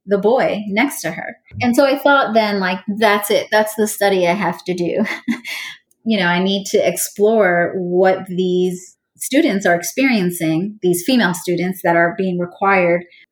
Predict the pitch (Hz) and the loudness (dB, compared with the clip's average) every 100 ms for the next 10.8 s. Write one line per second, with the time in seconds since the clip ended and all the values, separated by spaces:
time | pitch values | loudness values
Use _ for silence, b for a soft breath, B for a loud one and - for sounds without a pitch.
0 | - - 180 175 165 170 302 - - B | -10 -2 0 0 -2 -4 -4 -4 -4 B
1 | B B - 240 240 277 277 285 269 254 | B B -4 0 2 4 2 2 2 4
2 | 233 202 185 220 196 185 185 185 - 208 | 4 2 0 0 0 0 -2 -4 -2 -2
3 | 202 - 220 196 180 - 185 185 175 175 | 0 0 0 0 -2 -2 -2 0 0 0
4 | 175 - 175 175 - 170 147 170 - - | 0 -2 -4 -6 -6 -6 -4 -4 -8 -16
5 | - - 202 208 214 233 214 185 185 180 | -14 -2 0 2 0 0 2 2 2 -2
6 | - _ _ - 202 202 208 190 208 196 | -8 _ _ 0 2 4 2 -2 -2 -2
7 | - 180 170 165 156 - - _ _ _ | -2 -2 -2 -2 -6 -8 -14 _ _ _
8 | _ _ - 185 175 170 170 170 - - | _ _ -6 0 2 2 2 0 -2 -14
9 | _ _ - 185 185 202 - - 185 202 | _ _ -6 0 2 2 -2 -6 -4 0
10 | 233 185 180 - 180 180 180 | 0 0 -4 -2 0 0 -4